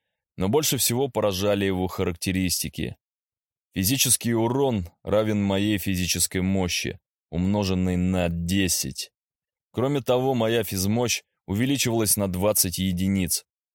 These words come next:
Но и это ещё не всё. У меча был интересный навык,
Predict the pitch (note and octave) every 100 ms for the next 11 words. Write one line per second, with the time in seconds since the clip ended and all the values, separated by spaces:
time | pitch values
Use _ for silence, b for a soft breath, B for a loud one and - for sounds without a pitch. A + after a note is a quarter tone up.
0 | - F#2+ G2+ G2+ B2+ C3 G2+ - F#2+ F#2
1 | - F2+ D2 - _ _ _ _ - F#2+
2 | G#2 D3+ C#3+ C3 C3 A2+ G#2 G#2+ A#2+ A2
3 | G#2+ A2 G2+ E2+ E2